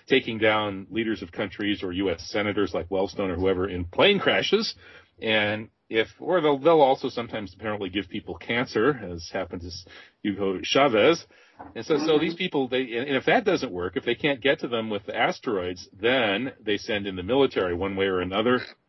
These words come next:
which they had to do to, to Saddam Hussein, and it's what they had to do to Noriega in Panama, and, uh, that's pretty much what they had to do to Gaddafi as well. So that's really how the world is run. It's obvious that Perkins was right, even though the, the establishment doesn't want us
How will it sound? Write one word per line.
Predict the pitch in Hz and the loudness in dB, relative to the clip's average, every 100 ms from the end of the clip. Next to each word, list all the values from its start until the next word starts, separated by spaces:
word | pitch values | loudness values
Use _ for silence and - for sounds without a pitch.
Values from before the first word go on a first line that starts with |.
| _ _ | _ _
which | 90 - | -12 -2
they | 95 | 2
had | 98 92 | 2 0
to | |
do | 95 95 | 0 0
to, | 90 82 82 | 0 0 -2
to | 82 | -10
Saddam | - 80 80 | -8 -6 -6
Hussein, | 78 82 110 110 110 107 101 | -10 -4 0 4 4 2 0
and | 82 | -4
it's | 80 80 | -10 -10
what | 85 - | -10 -8
they | 87 | -8
had | 85 | -8
to | |
do | 82 85 | -6 -6
to | |
Noriega | 78 85 82 85 85 | -4 -4 -2 -2 -2
in | 73 | -6
Panama, | 71 139 135 123 113 110 - - _ | 0 2 4 4 4 2 -2 -18 _
and, | 220 208 190 170 | 0 2 2 0
uh, | 160 135 | 0 0
that's | 131 - | 0 -2
pretty | 139 120 | -4 -4
much | 113 - | -4 -6
what | 107 | -2
they | 104 | 0
had | 98 | 0
to | 95 | 0
do | 95 | 0
to | 98 98 101 - - - | 2 2 2 0 -2 -2
Gaddafi | 101 107 - 92 | 0 -2 -2 -6
as | 90 87 | -8 -4
well. | 120 160 - _ - - | 0 0 -2 _ -20 -20
So | - 135 | -4 0
that's | - - - _ _ | 0 -2 -14 _ _
really | 156 285 208 | -4 0 2
how | 165 | 2
the | 139 | 2
world | 135 131 113 | 2 0 -2
is | 90 | -4
run. | 110 123 92 92 | 0 2 0 -2
It's | - - - | 0 0 0
obvious | 117 143 139 - | 0 2 2 -2
that | 113 - | -2 -8
Perkins | 123 - 104 92 | -8 -6 -12 -10
was | 90 | -6
right, | 98 113 98 | -2 0 0
even | 107 98 98 | -2 -6 -4
though | 98 95 92 - 104 | -2 -2 -4 -8 -4
the, | 90 - _ | -4 -6 _
the | 107 | -10
establishment | 85 - 104 107 104 92 82 | -8 -2 -2 -2 -4 -8 -6
doesn't | 101 101 - | -4 -4 -8
want | 92 101 107 | -6 -2 0
us | 90 | -2